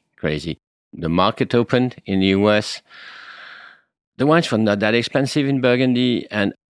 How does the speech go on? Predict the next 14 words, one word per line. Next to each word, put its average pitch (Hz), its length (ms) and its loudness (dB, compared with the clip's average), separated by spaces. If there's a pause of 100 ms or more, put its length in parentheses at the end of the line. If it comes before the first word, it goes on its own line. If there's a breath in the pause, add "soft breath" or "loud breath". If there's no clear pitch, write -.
(260)
as 104 140 -6
I 87 220 -2 (300)
told 98 200 0
you 110 80 -2
before, 107 600 2
I 101 100 2
could, 107 260 -6
uh, 101 380 2
sell - 400 -2
wine 110 260 2
on 107 120 2
the 107 60 0
phone. 107 420 -2 (960)
But 139 260 0